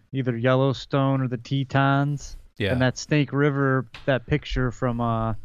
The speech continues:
Speaker 1: Ansel Adams is, like, one of the most iconic.
Speaker 2: Yeah.
Speaker 1: You know what picture I'm talking
Speaker 2: Yeah,
Speaker 1: about?
Speaker 2: I do.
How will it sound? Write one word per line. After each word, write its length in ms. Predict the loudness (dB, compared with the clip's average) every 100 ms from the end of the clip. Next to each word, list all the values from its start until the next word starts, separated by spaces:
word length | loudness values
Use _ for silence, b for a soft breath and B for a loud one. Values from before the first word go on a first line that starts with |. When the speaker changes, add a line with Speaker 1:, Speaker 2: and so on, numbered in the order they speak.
| -10 -10 -10 b b b b b -20 -20 -20 -4
Speaker 1:
Ansel 400 | 0 0 0 0
Adams 400 | 2 2 0 -2
is, 140 | -4 -4
like, 160 | -2
one 100 | -2
of 80 | -2
the 60 | -2
most 240 | -2 -2
iconic. 720 | -4 0 0 0 -2 -6 -10 _ _ _ _
Speaker 2:
Yeah. 200 | -4 0
Speaker 1:
You 60 | 2
know 80 | 2
what 160 | 0
picture 220 | -6 -2
I'm 100 | -2
talking 300 | 0 -2 0
Speaker 2:
Yeah, 60 | 2
Speaker 1:
about? 140 | 2 2
Speaker 2:
I 40 |
do. 340 | -2 -4 -4